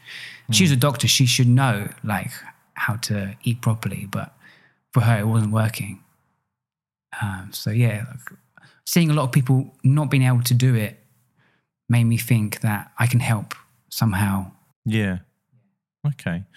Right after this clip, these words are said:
Speaker 2: And how did you go about starting that, that sort of journey? So you, you've got this idea of, you know, wanting to help. You've got some medical science background,
Speaker 1: Mm.
Speaker 2: um, have had this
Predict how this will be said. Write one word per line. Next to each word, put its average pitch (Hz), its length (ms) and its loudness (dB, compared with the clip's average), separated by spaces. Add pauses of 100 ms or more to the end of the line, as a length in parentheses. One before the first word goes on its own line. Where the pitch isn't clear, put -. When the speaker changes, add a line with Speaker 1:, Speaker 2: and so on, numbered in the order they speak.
(140)
Speaker 2:
And 151 100 4
how 202 100 2
did 185 220 -2
you 175 60 -2
go 180 140 2
about 165 460 -2
starting 127 480 0
that, 127 220 -2 (220)
that - 220 -2
sort - 200 -6
of 87 60 -8
journey? 85 260 0
So 110 140 -2
you, 107 160 2
you've 120 220 0
got 131 140 0
this - 180 -2
idea 101 380 2
of, 85 140 -6 (480)
you 98 80 0
know, 90 60 2
wanting 90 320 0
to 92 100 -6
help. 107 280 0 (180)
You've 90 160 -6
got - 220 -2 (500)
some 95 220 -2
medical 110 340 0
science 101 680 -2
background, 110 760 0 (140)
Speaker 1:
Mm. 131 140 -12 (440)
Speaker 2:
um, 98 500 0
have - 100 -4
had 117 220 0
this - 340 -4